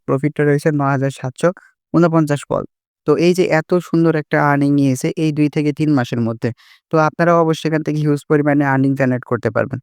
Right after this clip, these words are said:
তো সর্বপ্রথম আসলে আমরা জেনে নিই যে পলিনেটিকাতে কাজ করতে আপনার কি, কি প্রয়োজন, তাই না? তো পলিনেটিকাতে কাজ করতে আসলে তেমন কিছু প্রয়োজন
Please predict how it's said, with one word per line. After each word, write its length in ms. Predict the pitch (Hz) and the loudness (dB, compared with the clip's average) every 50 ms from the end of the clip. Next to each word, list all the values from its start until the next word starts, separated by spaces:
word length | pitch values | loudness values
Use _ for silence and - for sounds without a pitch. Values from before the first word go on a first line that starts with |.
| _ _ _ _ _ _ _ - | _ _ _ _ _ _ _ -4
তো 20 | 156 | -2
সর্বপ্রথম 560 | 151 - 185 180 185 185 175 175 180 - 185 180 | 0 2 2 2 2 2 0 0 -2 0 0 0
আসলে 220 | 180 170 - 175 175 | 0 0 0 0 0
আমরা 180 | 170 170 170 165 | 2 2 2 4
জেনে 240 | 156 165 165 156 143 | 4 4 4 4 4
নিই 140 | 131 123 117 | 2 2 0
যে 100 | 120 131 - - | -2 -2 -2 0
পলিনেটিকাতে 640 | 147 147 147 156 156 165 151 160 151 - 160 - 156 | 0 2 2 2 0 0 -2 -2 -2 -2 -2 -2 -2
কাজ 200 | - 160 156 - - | -2 -2 -2 -2 -2
করতে 240 | - 156 147 - 147 | -2 -2 -2 -2 -4
আপনার 220 | 135 - 143 143 - | -2 -2 -2 -2 -2
কি, 120 | - 170 156 | -2 -2 -2
কি 100 | 143 143 135 | -2 -2 -2
প্রয়োজন, 340 | - 139 127 117 110 110 117 | 0 0 0 0 0 -2 0
তাই 140 | 113 139 165 | 0 2 2
না? 100 | 214 196 - - - - - _ _ _ _ | 0 -2 -4 -10 -20 -20 -20 _ _ _ _
তো 100 | - 139 139 | -6 -4 0
পলিনেটিকাতে 640 | 151 147 156 165 175 180 185 185 185 - 190 - 190 | 2 2 2 2 2 0 0 -2 -2 -2 -2 -2 -2
কাজ 220 | - - 175 160 - | 0 0 -2 -2 0
করতে 220 | - - 165 - - | 0 0 0 2 0
আসলে 240 | 160 151 - 165 160 | 0 -2 -2 -4 -4
তেমন 260 | 151 - 151 143 151 147 | 0 0 0 0 0 -2
কিছু 200 | 147 156 156 156 147 | -2 -2 -4 -4 -4
প্রয়োজন 360 | - - 151 147 135 147 147 | 0 2 2 2 4 2 2